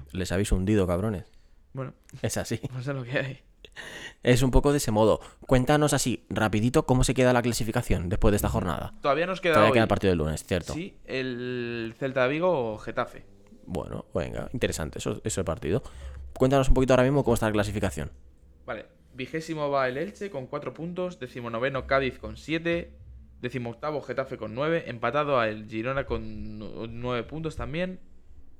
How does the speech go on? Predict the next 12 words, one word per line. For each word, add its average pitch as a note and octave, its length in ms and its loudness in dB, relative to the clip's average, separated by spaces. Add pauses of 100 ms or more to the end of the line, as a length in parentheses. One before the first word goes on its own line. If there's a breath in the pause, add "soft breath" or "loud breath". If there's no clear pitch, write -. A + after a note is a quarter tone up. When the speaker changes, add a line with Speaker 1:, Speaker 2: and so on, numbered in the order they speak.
(100)
Speaker 2:
Celta E3 220 2
de D#3+ 60 2
Vigo, A#2 220 2
el A2 60 0
decimosexto, A2+ 640 -6
con G#2 160 -10
diez G#2+ 140 -8
puntos. E3+ 480 -4
Decimoquinto, B2+ 640 -4
Sevilla, A2+ 580 -6
con A2 220 -12
diez. D3 400 -4